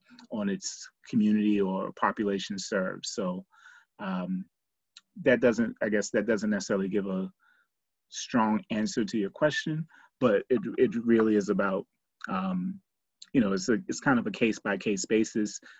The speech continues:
Uh, that's why we try to have a representative group of people redoing the reviews, um, so that if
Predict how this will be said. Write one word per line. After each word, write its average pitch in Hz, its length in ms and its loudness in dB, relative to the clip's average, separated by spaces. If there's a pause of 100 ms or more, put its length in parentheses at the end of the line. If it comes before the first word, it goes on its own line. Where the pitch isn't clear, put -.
(140)
Uh, 95 160 -4
that's 104 220 0
why 107 180 2
we 104 100 4
try 101 200 2
to 98 80 0
have 98 180 0
a 95 60 -2
representative 98 760 0 (260)
group 110 300 0
of 95 120 -4
people 101 380 0
redoing 101 520 0
the 98 80 0
reviews, 110 640 4 (400)
um, 92 640 0
so 127 160 6
that 104 180 2
if 104 160 -2